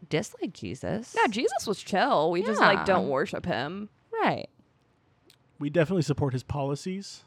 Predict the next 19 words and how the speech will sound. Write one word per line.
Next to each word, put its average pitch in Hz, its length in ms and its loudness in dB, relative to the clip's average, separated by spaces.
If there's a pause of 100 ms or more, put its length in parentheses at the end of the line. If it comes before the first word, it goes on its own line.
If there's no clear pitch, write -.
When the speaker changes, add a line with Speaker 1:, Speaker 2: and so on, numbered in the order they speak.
(140)
Speaker 1:
Yeah, 480 360 6
he 392 180 4
Speaker 2:
Yeah, - 140 8
Speaker 1:
loved 494 100 4
Speaker 2:
Jesus' 254 180 4
Speaker 1:
everybody. 392 240 8 (360)
Speaker 2:
politics 147 260 4
were, 160 160 4
like, 143 340 2 (320)
fucking 165 360 -6
spot 135 340 -4
on. 101 300 -2
Like, 127 340 -4
we 214 120 -2
stand 135 360 -4
Jesus. 135 800 -6
Speaker 1:
Yeah. 330 540 2 (120)
It, 262 160 -6 (260)
yeah. 123 200 2